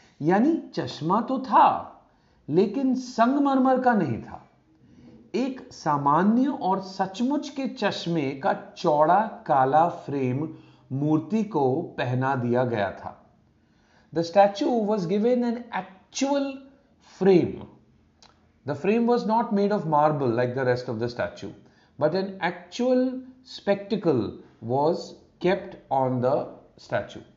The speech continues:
हालदार साहब जब पहली बार इस कस्बे से गुजरे और चौराहे पर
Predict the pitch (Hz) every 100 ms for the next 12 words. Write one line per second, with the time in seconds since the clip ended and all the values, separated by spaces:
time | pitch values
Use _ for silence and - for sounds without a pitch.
0 | _ _ _ _ _ _ _ _ _ _
1 | _ _ 147 208 294 359 339 220 190 185
2 | 170 208 - 151 165 214 165 147 156 160
3 | - 143 113 117 156 165 165 123 101 104
4 | 95 104 - 127 131 131 143 120 113 110
5 | 135 165 131 127 123 -